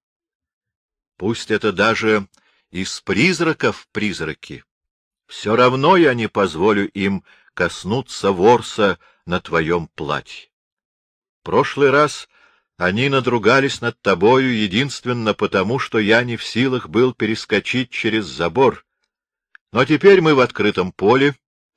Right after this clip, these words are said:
и я могу предоставить моему мечу полную свободу действий". "А если они его заколдуют и прикуют к месту, как прошлый раз, то какой нам будет прок от того, что мы в открытом поле?"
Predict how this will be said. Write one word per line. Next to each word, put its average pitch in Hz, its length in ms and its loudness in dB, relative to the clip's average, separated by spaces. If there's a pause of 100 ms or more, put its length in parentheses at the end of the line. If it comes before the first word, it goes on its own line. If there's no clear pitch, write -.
(400)
и 85 100 -8
я 139 200 2
могу 165 320 2
предоставить 139 720 0
моему 117 320 0
мечу 117 420 0
полную 135 600 0
свободу 95 580 -4
действий". 78 560 -8 (1600)
"А 82 120 -10
если 85 320 -4
они 90 240 0
его 87 320 -2
заколдуют 87 920 -4 (420)
и 82 260 -6
прикуют 104 720 -2
к - 80 -12
месту, 113 760 -2 (280)
как 113 260 -4
прошлый 113 520 2
раз, 117 440 0 (540)
то 101 140 -2
какой 135 360 4
нам 123 220 0
будет 110 280 -2
прок 110 380 2
от 123 220 -4
того, 113 260 0
что 110 220 -2
мы 113 100 -4
в 107 60 -6
открытом 110 520 -6
поле?" 107 380 0